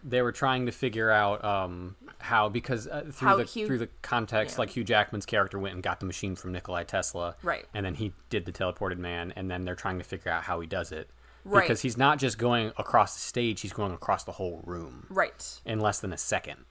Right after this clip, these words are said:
Speaker 1: So, yeah, there was that big thing. He was like, "How could you not know? How could you not figure it out by now?"
Speaker 2: Right. Well, he was yelling at Fallon, which
Speaker 1: Yeah.
Speaker 2: is his twin.
Speaker 1: Which is the one,
Speaker 2: And so
Speaker 1: yeah.
Speaker 2: that, like, tells me that one of them was, like, the smart one.
Speaker 1: Yeah.
Speaker 2: And clearly, because the other one was the one that was going off angry,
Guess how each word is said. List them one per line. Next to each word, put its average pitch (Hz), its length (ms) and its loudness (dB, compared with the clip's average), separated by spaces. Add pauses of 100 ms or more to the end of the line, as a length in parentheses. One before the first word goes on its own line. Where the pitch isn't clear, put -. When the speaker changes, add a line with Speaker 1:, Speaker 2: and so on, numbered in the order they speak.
(300)
Speaker 1:
So, 131 120 0
yeah, 123 160 8
there 113 120 6
was 117 100 6
that 110 120 2
big 110 160 2
thing. 107 140 0
He 101 60 0
was 101 100 -2
like, 104 100 -2
"How 165 160 -2
could 185 240 -4
you 196 80 0
not 190 320 2
know? 180 400 0
How 160 140 0
could 175 160 -6
you 190 40 0
not 202 200 0
figure 214 480 0
it 226 80 0
out 220 240 2
by 151 200 -2
now?" 139 120 -2
Speaker 2:
Right. 202 260 6
Well, 202 80 4
he 233 80 2
was 220 100 2
yelling 202 240 8
at - 120 -2
Fallon, 147 500 4
which 90 220 2
Speaker 1:
Yeah. 80 80 4
Speaker 2:
is 87 180 -2
his 196 240 -6
twin. 165 540 -6
Speaker 1:
Which 101 200 -4
is 95 120 -6
the 101 100 -4
one, 208 100 0
Speaker 2:
And 214 140 2
so 220 140 6
Speaker 1:
yeah. 208 60 6
Speaker 2:
that, 190 200 4 (100)
like, 190 240 4
tells 202 360 2
me 196 240 0
that 165 240 2
one 190 240 4
of 180 180 0
them 165 220 0
was, 156 180 -2
like, 160 140 -4
the 156 80 -8
smart 139 360 0
one. 120 440 -4
Speaker 1:
Yeah. - 140 -4
Speaker 2:
And 190 120 -4
clearly, 208 400 4
because 185 360 -6
the 185 120 0
other 170 160 2
one 165 160 -2
was 160 80 -4
the - 80 -6
one 156 140 -4
that 147 80 0
was 156 100 -6
going 156 320 -2
off 143 240 0
angry, 170 760 -2